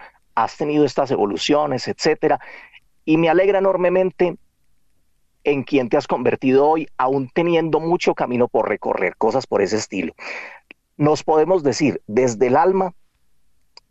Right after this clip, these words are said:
que somos una gran compañía, que nos amamos, que nos valoramos, que nos respetamos y sobre todo,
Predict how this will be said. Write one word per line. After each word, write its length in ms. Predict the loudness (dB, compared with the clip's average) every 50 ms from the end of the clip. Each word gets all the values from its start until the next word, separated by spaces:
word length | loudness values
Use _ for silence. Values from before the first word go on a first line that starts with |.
| _ _ -6
que 340 | -2 0 0 2 0 -2 -4 -8 -16 -20 _ _ _ _ _ _ _ _ _
somos 300 | -6 -4 -2 -2 0 0
una 200 | 0 0 0 0
gran 300 | 0 0 0 0 0 -2
compañía, 680 | -2 -2 -2 -2 -2 -4 -4 -2 0 0 0 0 -2 -6 _ _ _ _ _ _ _ _ _ _ _ -4
que 120 | -2 0 0
nos 220 | 0 -2 -2 -2
amamos, 680 | -2 0 0 -2 -2 -2 -4 -8 -8 -12 -16 -18 -20 _ _ -4
que 100 | -2 -2
nos 220 | 0 0 -2 -2
valoramos, 680 | -2 -2 -2 0 0 0 0 0 0 -2 -4 -4 -6 -6
que 120 | -4 -2
nos 120 | -2 0
respetamos 840 | 0 -2 -4 -4 -4 -4 -4 -4 -2 -2 -2 -2 -2 -4 -6 -6 -10 -16 -18 -20 -20 -20 _ _ -2
y 120 | 0 0
sobre 340 | 2 2 2 2 2 0 0
todo, 400 | 0 0 0 2 2 0 -2